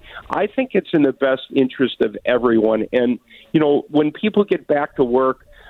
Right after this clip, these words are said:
they'll have a little disposable income. They'll wanna blow off some steam, come down, have a beer, listen to a band, and, and, and try to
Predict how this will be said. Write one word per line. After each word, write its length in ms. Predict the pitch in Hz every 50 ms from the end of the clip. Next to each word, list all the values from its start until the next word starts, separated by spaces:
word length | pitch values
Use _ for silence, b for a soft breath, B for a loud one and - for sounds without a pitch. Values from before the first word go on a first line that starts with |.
| B -
they'll 160 | 123 117 107
have 260 | - - - 156 165 170
a 60 | 175
little 260 | 170 165 160 160 156
disposable 800 | 143 143 139 131 - - - 143 135 131 - 131 127 123 123 -
income. 540 | - 131 127 127 123 - - 127 123 120 113 b b b b -
They'll 220 | 113 110 107 104
wanna 340 | 104 113 123 139 156 160 151
blow 280 | 143 139 139 135 131
off 200 | 131 131 131 127 - -
some 140 | - 127 107 - -
steam, 460 | _ - 120 117 117 113 113 113 113 B B B B B _ - -
come 200 | 165 175 175 160
down, 340 | 151 151 147 147 147 147
have 280 | 135 117 139 143 147 147
a 80 | 156 139
beer, 360 | - - 135 135 135 135 131
listen 380 | 127 131 147 - - 175 160 147 -
to 140 | 147 143
a 40 | 139
band, 480 | 135 - 135 123 123 123 123 127 120 - b b b b b b b -
and, 340 | 131 131 131 131 127 123 - - -
and, 240 | 131 127 123 123 - - _
and 160 | - 135 127
try 540 | 123 - - - 156 156 156 185 208 220 214 - - -
to 420 | - 151 143 139 135 127 123 120